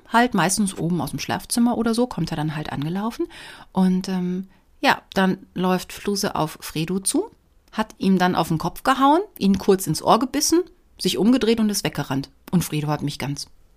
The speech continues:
verwirrt angeguckt und meinte so, „Äh, ich hab gar nichts gemacht.“ Ja, also da hab ich mir so, als ich mir das angeguckt hab, das macht sie halt öfter, ne? Also in unterschiedlichen Situationen, meistens wenn er so Richtung Küche startet.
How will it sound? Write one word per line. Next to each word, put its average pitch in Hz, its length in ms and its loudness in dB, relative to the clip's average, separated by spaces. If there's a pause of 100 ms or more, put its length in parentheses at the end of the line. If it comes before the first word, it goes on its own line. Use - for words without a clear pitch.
(680)
verwirrt 156 400 0
angeguckt 160 560 -2 (600)
und - 80 -6
meinte 135 200 -2
so, 165 160 0
„Äh, 170 240 0
ich 165 100 -8
hab 139 140 -10
gar 139 100 -4
nichts - 220 -4
gemacht.“ 151 420 -6 (800)
Ja, - 260 2 (460)
also 185 200 0
da 180 120 0
hab 302 140 4
ich 349 100 2
mir 262 140 6
so, 247 80 2
als - 160 -2
ich - 100 -10
mir 175 80 -4
das 254 160 -4
angeguckt 208 400 -2
hab, 190 60 0
das 185 100 -2
macht 165 240 -2
sie 151 80 0
halt 151 160 -4
öfter, 143 340 -4
ne? 160 220 0
Also 175 160 2
in 170 140 -4
unterschiedlichen 165 600 -2
Situationen, 160 560 0
meistens 175 400 0
wenn 165 120 0
er 170 180 -2
so 165 160 0
Richtung 156 440 -2 (200)
Küche 196 400 -2 (200)
startet. - 580 -4